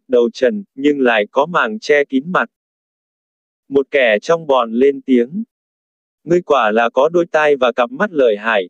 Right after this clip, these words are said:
nên phát hiện ngay hành tung của tám anh em chúng ta. Và hẳn đã biết mục đích chúng ta đến đây có việc gì rồi."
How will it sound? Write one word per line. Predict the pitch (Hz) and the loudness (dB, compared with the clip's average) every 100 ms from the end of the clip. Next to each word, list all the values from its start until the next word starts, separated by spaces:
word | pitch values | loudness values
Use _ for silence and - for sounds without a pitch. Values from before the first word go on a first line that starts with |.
| _ | _
nên | 127 139 139 | 0 0 0
phát | - 220 | -2 -4
hiện | 180 147 127 | 0 -2 0
ngay | 135 156 151 | 0 0 0
hành | 135 113 107 | -2 -4 0
tung | 143 135 | -2 0
của | 127 113 | -2 0
tám | 107 110 | -2 -2
anh | 156 156 | -2 0
em | 143 147 139 | 0 0 -4
chúng | - 147 | -8 -6
ta. | 151 135 131 123 _ _ _ _ _ _ _ _ | -4 -4 -6 -14 _ _ _ _ _ _ _ _
Và | 135 143 | -2 -2
hẳn | 143 123 104 | -2 -4 -2
đã | 127 165 | -2 0
biết | 226 | 0
mục | 214 147 127 | 0 -2 -2
đích | 165 214 - | -2 -2 -2
chúng | 147 147 | -4 -2
ta | 165 147 139 | -2 0 0
đến | 127 139 | 0 0
đây | 165 151 143 | 2 2 0
có | 143 160 | -2 0
việc | 151 120 | 0 -2
gì | - 117 107 | -2 -2 0
rồi." | 110 107 110 | 0 0 -2